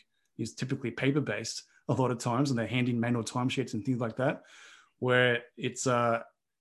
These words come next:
there's gonna be companies like, like Quiply, for example, and other companies out there are gonna start pushing the boundaries a bit more, and hopefully those, those changing of the guard individuals are the ones that are pushing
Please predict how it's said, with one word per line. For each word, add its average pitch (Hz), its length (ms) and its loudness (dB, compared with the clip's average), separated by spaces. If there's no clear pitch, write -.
there's 135 360 2
gonna 151 120 8
be 135 120 4
companies 135 480 0
like, 117 400 0
like - 160 -10
Quiply, 143 360 4
for 131 140 0
example, 120 440 -2
and 117 80 0
other 135 120 2
companies 123 380 -4
out 123 160 -2
there 120 100 -2
are 117 60 -2
gonna 120 180 -4
start - 300 -4
pushing 135 240 -2
the 110 80 -2
boundaries 117 400 -2
a 110 40 -6
bit 110 140 -6
more, 107 240 -4
and 107 120 -6
hopefully 139 300 2
those, 120 420 0
those 120 160 -2
changing 135 380 6
of 117 80 -2
the 120 80 -4
guard 123 400 4
individuals 113 720 -4
are 117 80 -4
the 117 80 -2
ones 120 240 0
that 113 100 -4
are 110 40 -4
pushing 117 460 -2